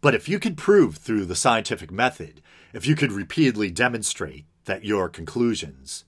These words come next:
are accurate, that would be such huge new-, obviously, you would have, uh, moneyed interests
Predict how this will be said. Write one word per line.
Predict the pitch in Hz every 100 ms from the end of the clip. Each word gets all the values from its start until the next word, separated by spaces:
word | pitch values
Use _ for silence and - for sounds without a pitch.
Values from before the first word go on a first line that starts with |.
| _
are | 87 85
accurate, | 113 151 151 82 73 76 -
that | 98 202 147
would | 147 139
be | 143
such | 135 - 147 -
huge | - 165 156 -
new-, | 135 -
obviously, | 139 147 143 139 117 - 117 120 110 113 131 139 123
you | 104 110
would | 98
have, | 92 110 101 95 87
uh, | 92 90 85 82 80 - - - _ _ _ _ -
moneyed | 127 131 143 147 131
interests | 127 123 - 123 117 -